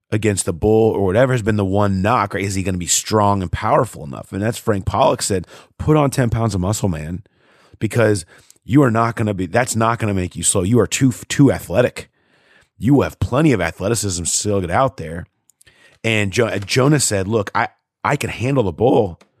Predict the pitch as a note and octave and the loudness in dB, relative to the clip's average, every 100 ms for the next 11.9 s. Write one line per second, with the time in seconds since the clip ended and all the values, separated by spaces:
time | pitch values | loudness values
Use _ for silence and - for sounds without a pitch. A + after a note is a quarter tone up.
0 | _ _ _ _ _ _ _ _ _ _ | _ _ _ _ _ _ _ _ _ _
1 | _ - A2 B2 G2+ E2 C3 C3 F2 F2+ | _ -6 -2 2 0 2 2 0 -2 -6
2 | B2 _ _ - G#2+ F#2+ G2 G#2 - F2+ | -10 _ _ -2 -2 -2 -4 -4 -6 -6
3 | - E2 D#2 D2+ - - - - _ _ | -8 -10 -10 -10 -10 -10 -12 -20 _ _
4 | F2+ E2+ F#2 F2+ F2 D#2+ D#2+ D2 - D#2+ | -4 -2 0 0 0 -4 -8 -12 -12 -12
5 | - - _ _ _ _ F#2 G2+ F2+ F2 | -14 -18 _ _ _ _ -10 -10 -8 -8
6 | - B2 G2 F2+ G#2 - F2+ F#2 F#2+ F#2 | -2 0 0 -2 -2 -2 -2 0 0 -4
7 | F2+ _ _ _ _ - - F2+ G2 - | -8 _ _ _ _ -12 -6 -4 -4 -2
8 | G2 F#2 E2+ G2+ F2 - - - _ _ | -2 -2 -2 -4 -4 -6 -8 -8 _ _
9 | G2 F#2+ F2 F2 E2+ E2+ E2 - G2 G2+ | -6 -4 -4 -4 -6 -8 -8 -4 -4 -4
10 | - D#2+ D2+ D2 D#2 D#2+ F#2 - G2+ E2+ | -6 -8 -8 -10 -10 -10 -8 -4 -4 -4
11 | - - F#2 G2 - A2 A2 G#2 | -12 -12 -4 -4 -2 -2 0 0